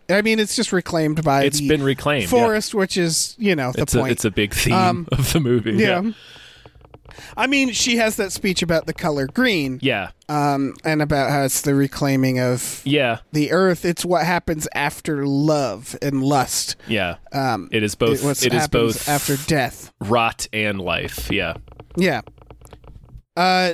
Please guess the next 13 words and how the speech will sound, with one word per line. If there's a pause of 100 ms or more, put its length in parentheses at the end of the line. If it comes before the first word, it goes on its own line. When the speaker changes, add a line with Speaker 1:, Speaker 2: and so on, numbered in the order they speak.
Speaker 1:
so
he,
he
shows
up, (280)
the,
<laughs>
and
he
has
to
fucking
wait